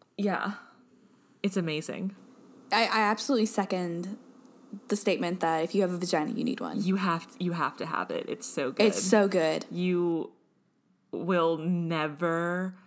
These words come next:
Speaker 1: need someone else ever. <laughs> Which is really depressing,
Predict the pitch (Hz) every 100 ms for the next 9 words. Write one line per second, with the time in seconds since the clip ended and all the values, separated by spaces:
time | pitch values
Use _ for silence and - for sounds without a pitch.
0 | _ _ _ _ _ _ - 185 175 175
1 | - 170 151 143 143 - - _ _ _
2 | _ - 131 - - - 190 - _ _
3 | _ _ _ _ _ _ - 906 906 740
4 | - - - 208 196 262 247 226 214 196
5 | 196 190 185 165 190 269 254 294